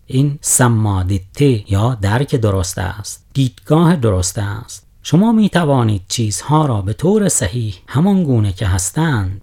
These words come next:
ببینید، مانند اینکه خورشید با ابرهای ضخیم، تیره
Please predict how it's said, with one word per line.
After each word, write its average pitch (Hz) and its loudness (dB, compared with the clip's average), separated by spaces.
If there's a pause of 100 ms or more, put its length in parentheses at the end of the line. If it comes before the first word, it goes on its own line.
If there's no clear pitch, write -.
ببینید، 104 -4 (720)
مانند 135 2
اینکه 117 0 (160)
خورشید 98 -4
با 123 0
ابرهای 143 -2
ضخیم، 110 -2
تیره 107 0